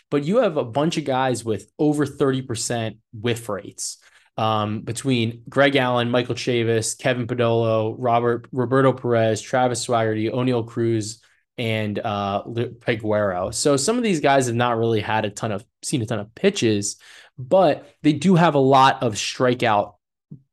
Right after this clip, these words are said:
potential, strikeout targets here. Uh, and then when you're looking at Kyle Wright, Wright,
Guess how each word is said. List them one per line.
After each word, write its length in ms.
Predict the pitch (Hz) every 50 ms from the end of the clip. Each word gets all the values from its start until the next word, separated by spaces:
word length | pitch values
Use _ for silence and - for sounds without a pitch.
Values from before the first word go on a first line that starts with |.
| _
potential, 680 | - - - - 135 135 135 127 - - 120 110 110 107
strikeout 600 | - - - - - 135 131 123 117 107 - -
targets 480 | - - - 127 117 107 92 85 - -
here. 300 | - 85 80 76 80 - _ - - - - - _
Uh, 280 | - 120 117 117 113 - - -
and 200 | - 151 151 147
then 160 | 147 147 147 147
when 100 | 151 151
you're 80 | 147
looking 340 | 147 151 170 165 - 165 143
at 300 | 135 135 - - - -
Kyle 300 | - 135 131 120 113 117
Wright, 480 | 131 156 190 196 180 151 143 - - - - - - _ _ -
Wright, 460 | 127 123 135 156 180 180 165 - -